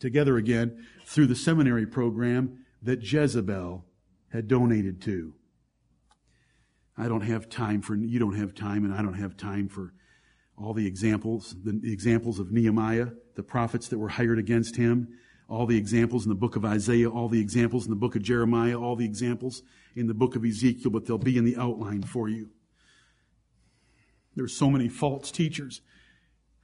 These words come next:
There'll be one man of God and a whole slew of false teachers. Elijah, eight fifty. Micaiah, four hundred. Jeremiah, false prophets. Ezekiel, false prophets. Hosea,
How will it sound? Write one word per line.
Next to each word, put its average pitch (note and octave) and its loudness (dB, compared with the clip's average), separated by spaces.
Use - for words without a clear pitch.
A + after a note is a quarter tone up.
There'll D3 2
be B2 4
one C#3 4
man D3 6
of C3+ 0
God G#2 0
and A#2+ -4
a G#2 -2
whole C3+ 0
slew D3 4
of A#2 0
false A#2+ -2
teachers. A#2+ -2
Elijah, C#3 2
eight B2+ 2
fifty. C3 0
Micaiah, C#3+ 2
four C#3 2
hundred. A2+ 0
Jeremiah, C#3+ 4
false C3 0
prophets. B2 -4
Ezekiel, D#3 -2
false C#3+ 0
prophets. C#3 -4
Hosea, D#3 2